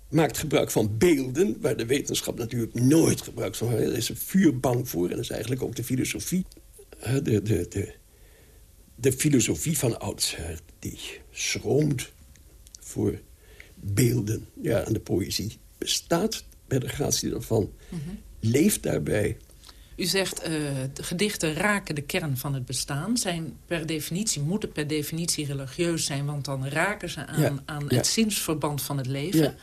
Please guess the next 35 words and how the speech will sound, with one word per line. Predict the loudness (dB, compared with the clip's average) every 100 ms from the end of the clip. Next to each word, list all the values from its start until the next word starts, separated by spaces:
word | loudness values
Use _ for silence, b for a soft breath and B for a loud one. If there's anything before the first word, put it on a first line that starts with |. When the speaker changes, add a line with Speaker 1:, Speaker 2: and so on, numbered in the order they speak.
| B
Speaker 1:
ja, | -6
ja, | -2
Speaker 2:
letterlijk. | 2 4 4 2 0 -4 B
Speaker 1:
ja. | -2 -2 B
Speaker 2:
Ehm, | -4 -2 -2 -4
hoe | -4 0
komt | 2 2
het | 0
dan, | 0 -2 0
denkt | 2 2 0
u, | -2
dat | -2 0
zo | 0 2
weinig | 2 2 0 2
mensen | 4 4 2 -2 -6 B B -4
poëzie | 0 2 0 0
echt | 0 -2 -2
kunnen | -4 -4 -4
begrijpen? | -6 -2 0 0 -2 -10 B B B B B B B B B B -20 -20 -8
Ik | -4
denk | -2 -2
dat | -4
poëzie | 2 4
Speaker 1:
Ik | 6
denk | 6 6
dat, | 4 4
dat | 2
de | 2
mensen | 2 4 4 2 2
die | -2 -2 -2
iets | 2 2 4
met | 2 4
poëzie | 4 6 4 2 0 0 -4 b b b b b
hebben... | -4 -2 2 0 0 -6 -12 b b b b b b -6
altijd | -2 -2 4 6 6 2 -6